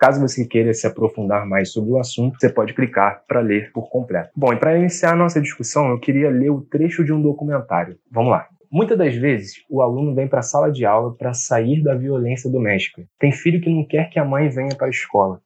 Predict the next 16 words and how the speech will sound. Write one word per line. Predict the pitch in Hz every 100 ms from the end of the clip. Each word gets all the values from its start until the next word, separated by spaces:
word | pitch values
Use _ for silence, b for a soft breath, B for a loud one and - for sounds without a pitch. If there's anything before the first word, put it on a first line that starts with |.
| -
Isso | 143
é | 165
uma | 170
violência | 156 147 143 156 -
porque | 120 135
está | - 147 143
reprimindo | 165 170 160 156 165
também. | 117 104 90 85 _
O | 143
aluno, | 143 151 190
pra | 156 135 127
entrar | 123 120 120
em | 113
um |
aprendizado | 110 110 104 104 107 101
melhor, | 95 104 113